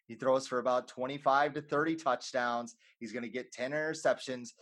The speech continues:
but there are times where he just plays timid. And at the beginning of that game,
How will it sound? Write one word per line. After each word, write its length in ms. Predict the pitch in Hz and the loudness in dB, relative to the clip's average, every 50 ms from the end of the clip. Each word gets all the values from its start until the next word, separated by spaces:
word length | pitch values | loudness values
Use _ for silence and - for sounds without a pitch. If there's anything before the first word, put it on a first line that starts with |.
| - - _ _ _ _ | -20 -20 _ _ _ _
but 140 | - 147 - | -6 -4 -2
there 160 | 135 131 120 117 | 0 -2 -2 -2
are 60 | 110 | -4
times 520 | - - - 120 127 139 147 147 143 147 | -6 -2 0 2 2 2 2 0 -2 -4
where 120 | 127 117 113 | -4 -4 -4
he 80 | 107 110 | -4 -6
just 240 | - 127 123 - - _ | -2 -2 -2 -2 -2 _
plays 240 | - 127 123 120 - | -2 -2 -2 -2 -6
timid. 260 | - - 107 92 85 85 _ _ 107 | -8 -12 -12 -12 -12 -18 _ _ -12
And 100 | 104 110 | -8 -8
at 120 | 113 113 _ | -8 -8 _
the 60 | 95 | -16
beginning 380 | 107 113 - 151 165 185 196 196 | -18 -10 -6 -4 -2 -2 -2 2
of 60 | 185 | 4
that 220 | 190 185 185 180 - | 4 4 4 2 0
game, 420 | 208 226 240 226 208 196 185 170 | 0 0 0 0 -2 -4 -6 -6